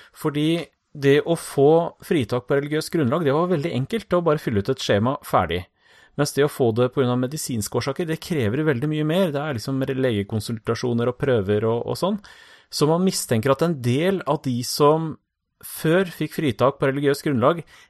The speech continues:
egentlig hadde en medisinsk grunn, men valgte å få fritaket via religion fordi det var enklere å få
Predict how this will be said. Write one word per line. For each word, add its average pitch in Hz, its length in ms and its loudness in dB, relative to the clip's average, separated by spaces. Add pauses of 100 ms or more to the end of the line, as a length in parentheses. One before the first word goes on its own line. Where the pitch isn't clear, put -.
(160)
egentlig 139 600 0 (320)
hadde 127 400 2 (100)
en 139 160 0
medisinsk 139 480 -4
grunn, 165 240 0 (380)
men 143 260 0
valgte 143 720 0 (340)
å 135 400 2
få 139 180 0
fritaket 110 560 -2
via 113 260 2 (360)
religion 123 640 0 (320)
fordi 123 240 -2
det 123 80 2
var 165 100 0
enklere 139 320 -2 (1080)
å 151 100 -4
få - 160 0